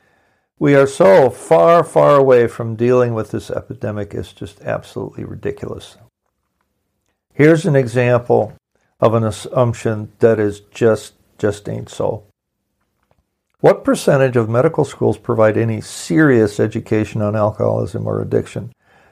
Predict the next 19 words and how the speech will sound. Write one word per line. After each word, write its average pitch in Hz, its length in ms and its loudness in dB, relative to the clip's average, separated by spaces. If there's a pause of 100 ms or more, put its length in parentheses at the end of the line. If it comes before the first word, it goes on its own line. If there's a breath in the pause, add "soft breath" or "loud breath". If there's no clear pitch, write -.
(140)
You 107 120 0
think 117 180 0
it's 107 140 -2
a 101 100 4
hundred 131 400 0
percent? 196 460 -2 (340)
Maybe 101 380 -8
eighty 95 240 -2
percent? 190 540 -6 (720)
Well, 139 260 2
according 175 420 0
to 151 120 -2
a 131 80 4
report 131 420 0
in 127 80 -2
the 113 80 -6
New 123 140 -6
York 165 200 -2
Times 110 600 -6